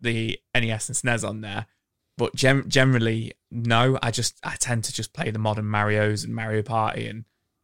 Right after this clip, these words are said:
you know, Breath of the Wild and stuff like that on it, really, for my Switch. I don't see it as my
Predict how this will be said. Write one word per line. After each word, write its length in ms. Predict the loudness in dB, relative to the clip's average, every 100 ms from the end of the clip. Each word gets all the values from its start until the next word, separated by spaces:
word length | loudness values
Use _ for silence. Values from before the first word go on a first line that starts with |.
| -8
you 60 | -4
know, 240 | -2 -4
Breath 240 | -4 -6 -4
of 40 |
the 60 | -2
Wild 280 | 2 2 2
and 80 | -4
stuff 200 | -8 -6
like 160 | -4
that 180 | -2 -2
on 100 | -4
it, 160 | -8 -12 _ -12
really, 460 | -8 0 2 2
for 100 | -2
my 120 | -4 -2
Switch. 300 | -2 -2 -2
I 40 |
don't 320 | 2 2 2
see 380 | 0 2 4 2
it 120 | 0 -4
as 380 | -2 0 -2 -6 _ _ _ _ _ _
my 420 | -4 -2 0 0